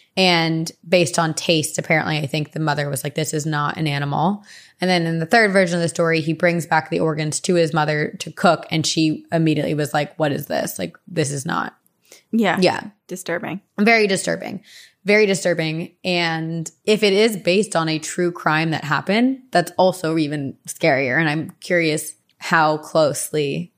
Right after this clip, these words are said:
Speaker 1: connected they are.
Speaker 2: Well, I mean, black, black market organ dealing is, is a serious thing. So maybe I wonder if that sort of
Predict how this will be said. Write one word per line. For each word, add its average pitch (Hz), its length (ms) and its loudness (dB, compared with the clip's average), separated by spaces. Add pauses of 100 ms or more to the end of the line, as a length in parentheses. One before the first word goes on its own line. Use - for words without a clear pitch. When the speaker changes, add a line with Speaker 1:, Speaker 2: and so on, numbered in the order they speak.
Speaker 1:
connected - 480 -6
they - 140 -6
are. - 300 -10 (840)
Speaker 2:
Well, 247 160 2
I 233 120 4
mean, 226 580 0 (220)
black, 214 400 2 (140)
black 202 300 0
market 202 640 0
organ 196 540 0 (280)
dealing 175 720 0
is, 185 460 -2 (120)
is 180 140 -6
a 160 60 -4
serious 233 640 2
thing. 233 320 0
So - 160 -4
maybe 190 300 2
I 185 80 2
wonder 170 340 2
if 180 220 -2
that 165 280 0 (100)
sort 175 320 0
of - 220 -2